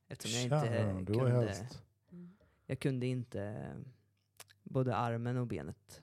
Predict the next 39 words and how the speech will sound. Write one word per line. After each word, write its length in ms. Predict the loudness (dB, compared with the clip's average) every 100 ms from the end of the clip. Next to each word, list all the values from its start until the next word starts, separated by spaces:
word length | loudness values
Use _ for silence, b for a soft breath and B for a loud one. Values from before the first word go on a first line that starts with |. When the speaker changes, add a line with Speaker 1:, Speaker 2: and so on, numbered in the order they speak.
| -14
Speaker 1:
hade 220 | -10 -8
slutat 340 | -8 -8 -10 -10
fungera 300 | -10 -8 -8
på 200 | -10 -10
högersidan. 560 | -10 -10 -10 -8 -8 -10 b b b b -6
Så 120 | -4
att 140 | 0
jag 340 | 0 2 0 -4 -8
fick 220 | -6 -2
en 140 | 0 0
elrullstol 600 | 2 2 0 0 -2 -2
också 200 | -6 -10
då. 340 | -12 -12 -6
Speaker 3:
Mm. 280 | -2 -2 -4
Speaker 1:
Så 100 | 0
att 100 | 0
jag 80 | 2
kunde 200 | 0 0
ta 220 | 2 0
mig 260 | 2 2 2
ute 300 | 2 0 -2
i 100 | -4
samhället 380 | -4 -4 -4 -2
och 80 | 0
handla 400 | 0 0 -4 -4
och 220 | -6 -6
sådär 260 | -6 -8 -8
själv. 200 | -8 -8
Och 140 | -10 -16 _ -4
åka 280 | -2 0
på 80 | 0
alla 180 | 2 0
vårdbesök 840 | 0 0 0 2 2 2 0 -6 -4
<laughs> 60 | -2
som 220 | -2 0
jag 80 | 0
hade. 360 | -2 -4 -10 -12 B B B -14 -14 -4
Speaker 3:
Mm. 500 | -2 0 0 -2 -4
Speaker 1:
Eh, 240 | -6 -6